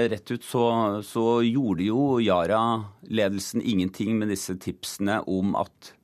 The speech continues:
det hadde foregått ulovlige ting i Libya før vi stilte spørsmål, altså før Dagens Næringsliv. Første april to tusen og elleve sendte en e-post og spurte om de hadde brukt en agent eller mellommann i Libya. Og ti dager etterpå så melder, eh,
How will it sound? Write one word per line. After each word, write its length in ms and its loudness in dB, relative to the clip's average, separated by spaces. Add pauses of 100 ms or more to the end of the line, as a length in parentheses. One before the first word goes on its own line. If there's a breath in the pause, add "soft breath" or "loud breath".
(420 soft breath)
det 120 0
hadde 180 -2
foregått 540 -2
ulovlige 460 -4
ting 160 -2
i 40 -4
Libya 400 -4
før 460 -2
vi 300 -6
stilte 480 -8
spørsmål, 460 -2
altså 180 -10
før 240 -2
Dagens 400 -4
Næringsliv. 480 -4 (1000 soft breath)
Første 300 0
april 400 2
to 160 -4
tusen 260 -4
og 60 4
elleve 240 -2
sendte 320 -2
en 80 2
e-post 420 -4
og 60 -6
spurte 400 -6
om 160 -2
de 80 -2
hadde 160 -2
brukt 400 -4
en 220 2 (240)
agent 680 -2
eller 220 0
mellommann 560 0
i 80 -4
Libya. 300 -6 (180)
Og 160 -16
ti 180 -2
dager 300 0
etterpå 380 -2 (600 soft breath)
så 240 0
melder, 600 0
eh, 540 -2